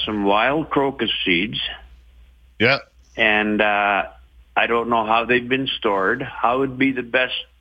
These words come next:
Speaker 1: chance of, uh, germinating them?
Speaker 2: Um, if you, if you have a little bit of soil, I would just, uh, lay them into a soil, and they don't need to be very deep.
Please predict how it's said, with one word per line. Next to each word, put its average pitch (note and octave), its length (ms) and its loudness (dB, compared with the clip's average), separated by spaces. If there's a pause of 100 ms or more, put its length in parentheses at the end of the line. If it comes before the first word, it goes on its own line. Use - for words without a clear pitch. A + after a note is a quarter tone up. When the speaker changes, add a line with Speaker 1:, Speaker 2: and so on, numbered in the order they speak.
(140)
Speaker 1:
chance A#2+ 540 0
of, G2+ 380 -2
uh, F#2 480 0 (260)
germinating F#2+ 720 -2
them? D2+ 240 -2 (1800)
Speaker 2:
Um, C3+ 420 2 (200)
if B2 200 0
you, C3+ 160 2
if B2+ 160 0
you C3+ 120 2
have C3+ 180 2
a B2+ 60 -2
little C3+ 240 0
bit C3 160 0
of A#2+ 100 2
soil, D3+ 720 0
I A#2+ 120 4
would A#2 180 0
just, A#2 360 2
uh, A2 200 4
lay A#2+ 280 2
them B2 180 -2
into B2 440 0
a A2 60 2
soil, B2+ 540 2 (240)
and A2 140 -2
they B2+ 80 2
don't C#3 200 0
need C3 180 -4
to - 80 -2
be A#2+ 100 0
very A2+ 320 2
deep. A2 360 -2